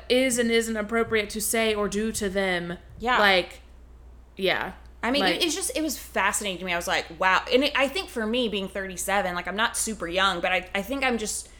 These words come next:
Speaker 2: I, we grew up in the South, and I think she was trying to prove a point that they get, they're basically called racist 'cause they're Southern.
Speaker 1: Mm.
Speaker 2: And so everybody just automatically thinks they're racist, which I can see that, I get it. But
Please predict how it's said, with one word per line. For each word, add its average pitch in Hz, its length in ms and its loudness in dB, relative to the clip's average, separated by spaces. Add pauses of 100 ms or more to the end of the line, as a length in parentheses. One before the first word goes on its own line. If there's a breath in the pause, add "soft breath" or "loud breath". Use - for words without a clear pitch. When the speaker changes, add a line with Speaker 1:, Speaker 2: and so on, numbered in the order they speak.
(580 loud breath)
Speaker 2:
I, 214 160 4 (180)
we 247 140 0
grew 247 180 4
up 240 80 0
in 247 60 -2
the 240 80 -2
South, 233 280 2
and 214 120 -2
I 208 40 0
think 208 240 -6 (160)
she - 260 0
was 262 160 0
trying 285 240 4
to 277 60 -2
prove 254 160 -2
a - 20 -12
point 220 220 -2
that - 200 -4 (220)
they 247 240 6
get, 285 260 -4
they're 294 160 6
basically 294 380 0
called 202 220 -2
racist 180 340 -2
'cause 180 160 -4
they're 156 140 -6
Southern. - 500 -6 (460)
Speaker 1:
Mm. 208 220 -6
Speaker 2:
And 196 100 0
so 226 100 6
everybody 214 260 4
just - 220 -6
automatically 214 380 2
thinks 165 260 -8
they're 165 120 -4
racist, 247 460 -4
which 240 220 -4 (100)
I 269 180 6
can 320 220 -2
see 226 300 -4
that, 208 240 -2 (800)
I 214 160 4
get 208 240 0
it. 175 160 -4 (1040 loud breath)
But 247 240 10